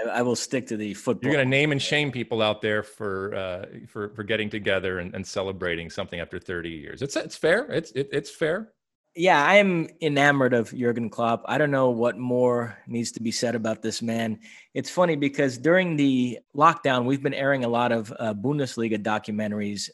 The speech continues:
Speaker 1: and, uh, they've been sending me the links to all of them for me to watch and then write little blurbs, uh, descriptions that appear on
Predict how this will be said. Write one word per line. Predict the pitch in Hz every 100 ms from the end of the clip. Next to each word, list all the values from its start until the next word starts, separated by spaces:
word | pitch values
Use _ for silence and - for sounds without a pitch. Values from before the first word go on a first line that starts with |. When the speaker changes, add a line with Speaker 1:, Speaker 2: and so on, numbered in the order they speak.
| -
Speaker 1:
and, | 110 113 110 107 107 104 _ 117
uh, | 113 113 104
they've | 131 143
been | 147
sending | 123 - 165 151
me | 135
the | 123
links | 120 160 -
to | -
all | - 120
of | 113
them | 113 113
for | 107 120
me | 117
to | 107
watch | 117 131 135 - 123
and | 120
then | 120 113
write | 117 127 120
little | 127 117
blurbs, | 101 117 131 131 113 107 - _ - _ _ -
uh, | 120 110
descriptions | 110 - - 147 - 113
that | 113
appear | 113 - 127
on | 117 107 110